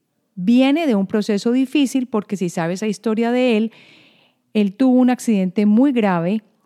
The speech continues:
Cuando montaba en bicicleta, lo atropelló un camión y fue capaz de recuperarse y de ahí fue que él sacó ese,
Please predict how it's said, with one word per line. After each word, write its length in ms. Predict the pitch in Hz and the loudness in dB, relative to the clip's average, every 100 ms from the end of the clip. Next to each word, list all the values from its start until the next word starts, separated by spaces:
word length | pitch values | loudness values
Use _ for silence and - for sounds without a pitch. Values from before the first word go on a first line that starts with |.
| _ | _
Cuando 220 | 208 196 190 | -2 0 2
montaba 360 | 180 185 180 | 0 0 0
en 80 | 214 | 2
bicicleta, 760 | 240 254 240 254 214 220 226 - | 0 -2 -4 0 -2 -2 -8 -4
lo 300 | 202 202 196 | 0 2 2
atropelló 460 | 185 185 185 175 175 | 0 -2 -4 -2 -2
un 80 | |
camión 440 | 175 233 262 226 220 _ _ _ - | 0 2 4 2 0 _ _ _ -4
y 220 | 262 277 294 | 0 0 0
fue 160 | 220 | -4
capaz 320 | 220 214 214 | -4 -2 -2
de 120 | 208 214 | 0 -2
recuperarse 840 | 214 - 208 247 226 202 - 247 | -2 -4 -4 0 0 -2 -4 -6
y 200 | 247 247 | -2 0
de 60 | 247 | 2
ahí 220 | 233 226 | 2 0
fue 380 | - - 214 214 | -4 -4 -2 -2
que 320 | - 196 180 | -2 -2 -2
él 100 | 180 | -4
sacó 500 | 214 208 - 202 220 | -6 -6 -2 -2 -2
ese, 440 | 220 196 233 233 | -4 -4 -2 -4